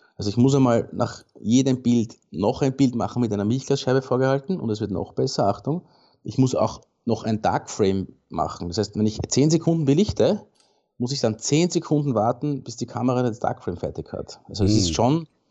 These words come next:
Speaker 1: es ist schon langsamer. Ja, also es ist, also es ist nicht im positiven Sinn langsamer,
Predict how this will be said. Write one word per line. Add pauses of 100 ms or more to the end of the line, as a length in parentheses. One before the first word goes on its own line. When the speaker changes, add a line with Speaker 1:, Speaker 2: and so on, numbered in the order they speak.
(300)
Speaker 1:
es
ist
schon (140)
langsamer. (320)
Ja,
also
es
ist,
also
es
ist
nicht
im
positiven
Sinn
langsamer,